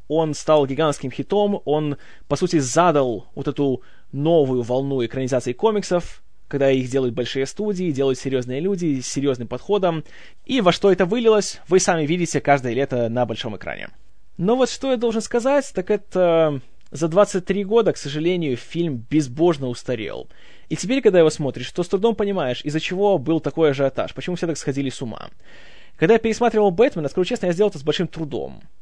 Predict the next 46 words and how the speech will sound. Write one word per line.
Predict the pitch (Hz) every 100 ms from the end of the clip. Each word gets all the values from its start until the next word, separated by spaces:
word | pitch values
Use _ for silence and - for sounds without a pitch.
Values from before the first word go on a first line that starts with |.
| - - - - - - -
Я, | 165 196 208 202 180
когда | 196
смотрел | 190 202 208
его | 196 196
еще | 190 196
в |
первый | - 196 180
раз, | 175 175 -
когда | 147
мне | 160
было | 156 165
сколько, | 156 131
лет | 143 147 - -
девять | 107 151 233 208 -
вроде, | 113 92 85 - - - -
мне | 160
он | 160
тогда | 143 160
не | 220
понравился, | 226 220 220 208 214 202 - -
и | -
мне | 151 170
он | 175
не |
понравился | 156 127 135 131 123
сейчас, | 127 110 71 - -
когда | - 127
мне | 123 131
уже | 127
далеко | 123 135 135
не | 117 107
девять. | 73 62 57 - - - - - - - - -
Главная | 160 269 277
проблема | 233 226 226
фильма | - 226 208
для | 156 190
меня | 202 226 269 294
в | -
том, | 202
что | 202 190
он | 135
безумно | 143 151 175 165
скучный. | - - 120 - 78 67 - - - - -
Он | 139
очень | 151 147
медленный, | 131 135 190 214 185 180 175 175